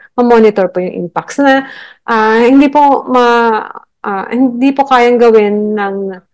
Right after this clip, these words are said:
lang ng mga government agencies like us, E M B, and the provi-, provincial L G Us, dahil po sa ang dami-dami po nating mga inaasikaso na iba pa pong mga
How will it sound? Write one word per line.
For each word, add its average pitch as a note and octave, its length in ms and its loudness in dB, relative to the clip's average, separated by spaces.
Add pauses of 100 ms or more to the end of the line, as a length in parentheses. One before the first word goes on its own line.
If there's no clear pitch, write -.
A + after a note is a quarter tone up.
(160)
lang G#3+ 560 2
ng A#3 220 0 (100)
mga A3 240 0
government G#3 480 0
agencies G#3 480 -6
like A#3 240 0
us, G#3+ 320 2
E A3 160 0
M A#3+ 240 0
B, G#3 240 -2 (320)
and C#4+ 160 0
the D#4+ 80 0
provi-, B3 480 2
provincial A#3+ 720 0
L G#3 240 -6
G A#3 320 -4
Us, F#3+ 320 -8 (400)
dahil D4 400 0
po C#4 320 2
sa A3 560 0
ang B3+ 160 -2
dami-dami B3 560 0
po B3 80 -4
nating A3+ 400 -4
mga G#3 400 -6
inaasikaso A#3 960 -2
na G#3 240 -4
iba A3 160 -4
pa A3 160 -6
pong G#3+ 240 -4
mga F#3 480 -6